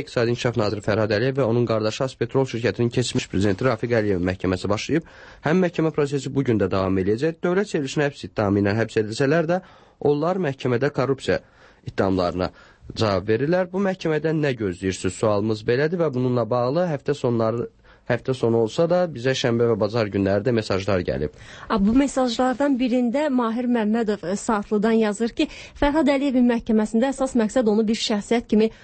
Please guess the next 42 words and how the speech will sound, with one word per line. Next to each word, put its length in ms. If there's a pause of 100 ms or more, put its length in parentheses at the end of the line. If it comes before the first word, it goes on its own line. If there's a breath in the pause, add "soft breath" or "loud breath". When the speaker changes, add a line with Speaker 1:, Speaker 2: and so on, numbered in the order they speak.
(140 loud breath)
Speaker 2:
uzun 300
müddətə 400
cəmiyyətdən 480
təcrid 340
eləməkdir. 460
Mənə 240
elə 180
gəlir 240
ki, 160
Fərhad 320
Əliyev 240 (240 loud breath)
öz 220
çıxışları 420
ilə 240
cəmiyyətdə 460
mövcud 320
olan 180
imicini 460
daha 220
da 180
artıracaq 420
və 120 (200 loud breath)
siyasi 480
liderlərdən 640
birinə 300
çevriləcək. 500 (240 loud breath)
Avropa 360
Şurası 360
onu 160
siyasi 480
məhbus 320
kimi 240
qəbul 400
edib 240
azad 400
etdirəcək. 560
O 80
buna 320
layiq 400
olan 220
bir 100
şəxsdir. 640